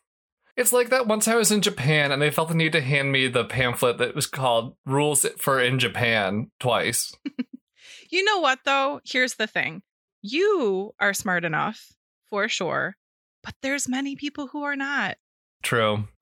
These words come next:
Speaker 2: As is evident by a lot of the choices being made lately. So,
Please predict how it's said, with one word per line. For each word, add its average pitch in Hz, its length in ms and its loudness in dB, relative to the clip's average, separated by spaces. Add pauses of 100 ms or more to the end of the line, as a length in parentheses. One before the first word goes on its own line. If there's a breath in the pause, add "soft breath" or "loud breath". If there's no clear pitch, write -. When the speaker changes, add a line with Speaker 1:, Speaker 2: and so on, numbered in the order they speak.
(120)
Speaker 2:
As 233 220 -2
is 262 180 -6
evident 240 580 0 (120)
by 262 120 0
a 277 100 -4
lot 302 180 0
of 330 80 -2
the 320 80 -4
choices 339 460 -4
being 180 240 -2
made 151 260 -8
lately. 156 460 -8
So, 254 560 -2